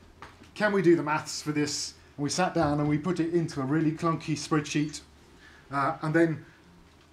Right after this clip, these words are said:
Johnny came in and has created a slick interface that is what you're going to see today. Um, and bizarrely, since we started doing this, Johnny and I have discovered a D N A connection between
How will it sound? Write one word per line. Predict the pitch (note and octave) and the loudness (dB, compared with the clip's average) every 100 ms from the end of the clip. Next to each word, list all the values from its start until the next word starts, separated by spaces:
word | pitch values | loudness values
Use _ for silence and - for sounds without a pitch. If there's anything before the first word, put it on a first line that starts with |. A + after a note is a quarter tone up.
| - | -2
Johnny | F3+ F#3+ E3+ | 2 4 4
came | E3 D3 | 4 4
in | D3 C#3 - - - | 2 0 -8 -18 -6
and | C#3 C#3 D#3 - | -2 -2 -6 -4
has | D#3 - | -4 -2
created | E3 D#3 D#3 D#3+ | 2 2 4 2
a | C#3+ | 0
slick | - E3 | 2 2
interface | E3 E3 - D3 B2+ - - - - - | 2 0 -2 -6 -4 -4 -6 -10 -20 -10
that | C#3 - - | -8 -8 -8
is | C3 | -2
what | E3 | 0
you're | C#3+ | 0
going | C#3 | -2
to | B2 | -2
see | D#3 D3+ - - - | 0 0 -2 -20 -10
today. | C3 D3+ B2 A#2 - - - - - | -2 0 0 -6 -10 -12 -18 -20 -8
Um, | C#3 C#3 C#3+ A2+ - - - - - - - - - - | -2 0 -2 -6 -16 -20 -20 -20 -20 -20 -20 -20 -20 -2
and | D3 D#3 D#3+ - - - _ - - - - - - | 4 6 6 0 -12 -20 _ -20 -20 -20 -20 -18 -4
bizarrely, | D3 C#3 F3 F3 E3+ F3 | 0 4 4 6 6 4
since | E3+ G3+ A3 - - - - - | 2 0 -2 -4 -6 -8 -10 -4
we | F#3 | -2
started | E3+ F#3+ F3 E3 D#3 | 0 0 0 -2 4
doing | F#3+ E3 B2+ | 6 6 4
this, | B2+ - | -4 -6
Johnny | - F3 F3+ E3+ E3+ E3+ | 0 0 2 2 2 0
and | D3+ | -8
I | C#3 C#3+ | -6 -4
have | C#3 C3+ | -6 -10
discovered | C3 - D3+ C#3 - - | -14 -8 -6 -6 -8 -12
a | D3 | -10
D | C#3+ | -8
N | D3+ | -6
A | D3+ | -6
connection | - D3 D3 C#3+ C3 | -6 -8 -8 -10 -10
between | B2+ D#3+ B2+ | -4 -2 -4